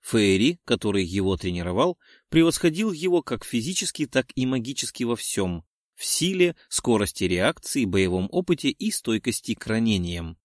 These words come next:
Ну и откуда, Гарм подери, при таком раскладе взялись эти два варианта развития будущего,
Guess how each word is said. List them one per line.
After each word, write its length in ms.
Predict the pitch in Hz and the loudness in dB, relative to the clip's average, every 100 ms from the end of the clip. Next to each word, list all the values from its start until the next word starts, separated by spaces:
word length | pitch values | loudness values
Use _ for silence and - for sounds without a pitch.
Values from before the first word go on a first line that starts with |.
| _ _ | _ _
Ну 260 | 101 110 120 | 0 4 4
и 260 | - 120 120 | 4 2 2
откуда, 600 | 110 110 - 190 147 101 | 0 -2 -4 -4 2 2
Гарм 460 | 90 98 95 95 | 2 -2 0 -2
подери, 380 | 95 92 139 247 _ _ _ | -2 2 4 4 _ _ _
при 120 | 135 | 0
таком 340 | 135 135 156 139 | 2 2 2 4
раскладе 580 | 131 - 202 185 185 | 2 2 2 4 4
взялись 560 | 131 98 107 135 156 - | 2 0 0 0 2 0
эти 280 | 135 131 - | 0 -2 -2
два 280 | 104 104 120 | -6 -2 0
варианта 480 | 107 107 151 156 113 | 2 0 -2 -2 -4
развития 540 | 92 101 123 - 147 | -2 -2 -2 0 0
будущего, 600 | 156 180 104 - 95 87 | 0 -2 -2 -2 -4 -8